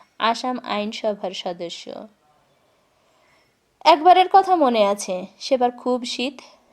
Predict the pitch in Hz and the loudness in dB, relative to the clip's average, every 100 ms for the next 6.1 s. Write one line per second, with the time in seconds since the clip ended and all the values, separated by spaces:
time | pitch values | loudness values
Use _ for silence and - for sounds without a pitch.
0 | _ - 311 302 370 359 349 349 294 302 | _ 0 2 6 4 6 6 4 2 2
1 | 285 277 277 262 247 233 269 415 _ _ | 2 2 -2 -4 -4 -4 -6 -8 _ _
2 | _ _ _ _ _ _ - - 302 330 | _ _ _ _ _ _ -16 -4 -4 -2
3 | - 311 311 302 294 294 247 214 190 180 | -2 0 2 2 2 0 -4 -2 -2 -4
4 | 180 190 226 233 214 208 190 185 _ _ | -6 -4 -2 -2 -2 -6 -12 -16 _ _
5 | - 262 240 233 214 202 196 151 156 151 | -12 -4 -2 -2 -4 -8 -8 -8 -10 -14
6 | 156 | -14